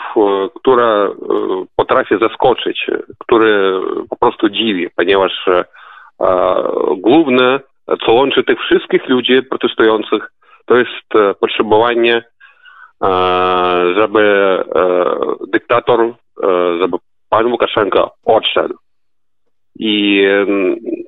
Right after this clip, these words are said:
to są ludzie zupełnie różnych politycznych poglądów, naprawdę. I, e, jakiejś pozytywnej politycznej programy wspólnej, e, jak na razie nie ma. Nawet, e, e, wybrana pani prezydentowa,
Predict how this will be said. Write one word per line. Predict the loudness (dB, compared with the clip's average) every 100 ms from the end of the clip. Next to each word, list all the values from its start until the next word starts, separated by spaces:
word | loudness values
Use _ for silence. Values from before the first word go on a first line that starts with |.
| -20 _ _ _ _
to | -2
są | 2 4 4 2
ludzie | 0 0 0
zupełnie | 2 0 2 2
różnych | 2 2 -2
politycznych | -2 -4 -2 -4 -4 -2
poglądów, | 0 2 0 -2
naprawdę. | -2 -2 -2 -2 -4 -6 _ _ _ _ _
I, | -4 -2 -2 -2
e, | -2 -2 -2
jakiejś | 0 0 -2 -4 -2
pozytywnej | -2 -2 0 2 2
politycznej | 0 -2 0 -2 -4 0 0
programy | 0 0 2 0 0 -2
wspólnej, | -6 -4 0 2 2 2 2 -2 _ _ _ _ -2
e, | 0 2 2 0 -4 -4
jak | -2 0
na | 2 2
razie | 2 2
nie | 2 2 0
ma. | -4 -6 _ _ _ _
Nawet, | -2 0 -2 0
e, | 2
e, | 4 4 2 0 -2 -2 0 0 -2 -2 -4 -6 -12 _ -8 -2
wybrana | 0 2 0 0 0
pani | 0 0
prezydentowa, | 2 2 2 2 2 2 2 -2